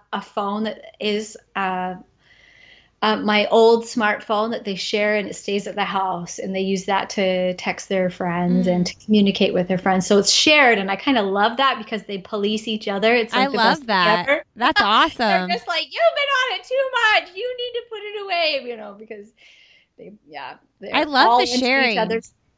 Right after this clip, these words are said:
Speaker 1: each other's business. And that's another thing. I did, like, a reel where I talked about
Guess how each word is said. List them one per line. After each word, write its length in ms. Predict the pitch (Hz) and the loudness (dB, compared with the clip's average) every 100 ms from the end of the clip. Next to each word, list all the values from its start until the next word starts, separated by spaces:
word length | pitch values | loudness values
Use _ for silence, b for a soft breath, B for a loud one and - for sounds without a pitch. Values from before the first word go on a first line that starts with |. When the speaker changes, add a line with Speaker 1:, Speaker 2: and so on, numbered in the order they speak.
| - | -4
Speaker 1:
each 200 | 294 349 | 0 2
other's 260 | 311 320 | 2 2
business. 600 | 220 277 311 285 247 247 - | 0 -2 0 2 0 0 -4
And 160 | 254 247 | -2 0
that's 200 | 269 294 | 0 -2
another 340 | 247 240 247 | -4 -2 -4
thing. 420 | 262 240 233 226 - | -2 -4 -2 -4 -4
I 200 | 226 233 | -2 -2
did, 380 | 226 233 226 - | -2 -2 -2 -4
like, 220 | 226 226 | -4 -2
a 80 | 220 | -4
reel 340 | 202 214 214 | -2 0 0
where 100 | 214 | 0
I 120 | 208 214 | -2 -2
talked 300 | 214 208 214 | -2 -4 -6
about 460 | 202 202 196 - | -4 -4 -4 -10